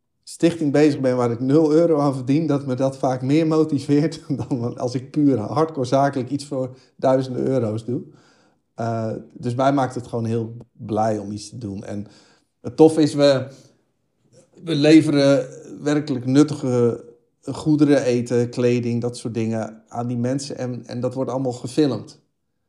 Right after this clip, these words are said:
Dus je ziet ook de reactie van die mensen. En als donateur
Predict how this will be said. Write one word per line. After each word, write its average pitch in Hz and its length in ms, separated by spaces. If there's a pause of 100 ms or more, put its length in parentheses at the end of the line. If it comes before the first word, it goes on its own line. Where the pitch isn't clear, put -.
(240)
Dus - 260
je 127 80
ziet 139 220
ook 135 140
de 135 60
reactie 131 460
van 117 120
die 113 100
mensen. 107 420
En 110 140
als 107 100
donateur 110 680